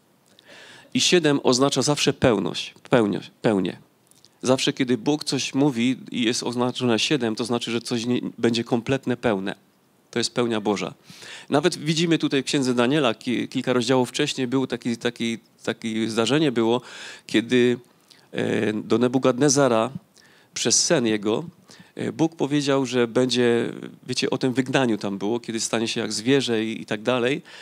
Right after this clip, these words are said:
że to będzie trwało siedem pór. Prawda? Pamiętacie takie coś? Siedem pór. I wiecie, uczeni się zastanawiali nad tym, czy to było siedem lat, czy to było siedem pór roku, czy to było siedem,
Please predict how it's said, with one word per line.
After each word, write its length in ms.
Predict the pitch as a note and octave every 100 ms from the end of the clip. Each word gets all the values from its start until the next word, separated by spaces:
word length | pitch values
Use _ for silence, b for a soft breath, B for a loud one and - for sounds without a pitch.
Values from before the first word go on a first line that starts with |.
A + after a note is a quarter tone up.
| B -
że 120 | B2+
to 120 | C#3+
będzie 240 | D3 C#3
trwało 340 | B2+ - C3+ B2+
siedem 360 | - C3+ B2+
pór. 280 | B2+ A2 F2+ - _ _ _ _ _ _ _ _ _ _
Prawda? 300 | G#2+ G#2 C3
Pamiętacie 460 | A#2+ A2+ B2 -
takie 180 | A#2+ B2
coś? 300 | - F3 - - B B B
Siedem 360 | - D#3+ D3
pór. 260 | B2+ G#2 G2 - B B B
I 360 | A#2 C#3+ C3+ - _
wiecie, 400 | B2 D3 E3 E3 -
uczeni 400 | - D#3+ G3 G3
się 260 | F3+ E3+ D#3
zastanawiali 600 | C3+ C#3+ - D3+ D3 C#3+
nad 120 | A#2+
tym, 120 | -
czy 80 | G2+
to 100 | G#2
było 120 | G#2
siedem 320 | G2+ A#2+ A2+ A2+
lat, 360 | B2 A2+ - - B B
czy 120 | -
to 100 | -
było 140 | A2+ G#2
siedem 300 | - A#2 G#2+
pór 280 | A#2 A#2
roku, 460 | A2+ C3+ A#2+ - A#2
czy 140 | -
to 120 | - A2+
było 180 | A#2
siedem, 360 | A#2 - B2+ A#2+